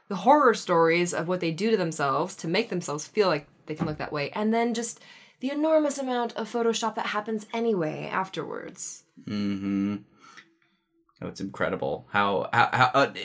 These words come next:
Speaker 2: on both sides, by the way. We're gonna talk about men and women
Speaker 1: Yes.
Speaker 2: with body image, but, uh, starting off, of course, the differences in seeing portrayals in popular culture,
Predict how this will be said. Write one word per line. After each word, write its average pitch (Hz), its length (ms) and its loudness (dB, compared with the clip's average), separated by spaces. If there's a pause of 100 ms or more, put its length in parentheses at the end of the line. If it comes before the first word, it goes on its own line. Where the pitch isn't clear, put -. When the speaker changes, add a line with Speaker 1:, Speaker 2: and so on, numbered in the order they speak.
(180)
Speaker 2:
on 143 260 6
both 175 240 8
sides, 117 420 8
by 101 140 4
the 87 80 2
way. 69 100 0
We're 117 120 0
gonna 143 120 4
talk 135 220 6
about 113 340 2 (340)
men 110 240 4
and 104 260 2
women 76 380 0
Speaker 1:
Yes. 92 140 -2
Speaker 2:
with 92 140 -2
body 76 280 2
image, 62 460 -4
but, 92 340 0 (120)
uh, 101 280 2
starting 139 360 4
off, 95 300 4
of - 100 -12
course, 95 420 0 (540)
the 123 120 2
differences 117 640 4
in 104 260 0
seeing 101 480 0
portrayals 101 520 2
in 95 140 0
popular 95 420 0
culture, 156 720 6